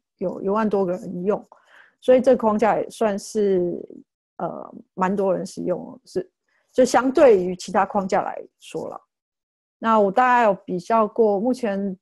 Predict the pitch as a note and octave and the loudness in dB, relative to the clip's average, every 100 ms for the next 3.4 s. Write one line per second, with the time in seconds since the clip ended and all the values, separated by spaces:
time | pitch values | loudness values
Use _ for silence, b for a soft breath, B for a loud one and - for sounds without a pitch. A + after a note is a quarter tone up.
0 | - A#3 A3 G3 F#3 G#3+ G3 G3 G3 - | -10 -6 -4 -4 -4 -2 0 0 -4 -10
1 | F3 E3 F#3 F3+ F#3 F#3+ F#3+ - - F#3+ | -10 -8 -8 -8 -8 -6 -8 -6 -4 -2
2 | G#3 G#3 G3+ G#3 G3+ G#3 F#3+ G3 F#3 F3 | -4 -4 -4 -4 -2 -4 -4 -4 -4 -6
3 | - - - | -8 -12 -18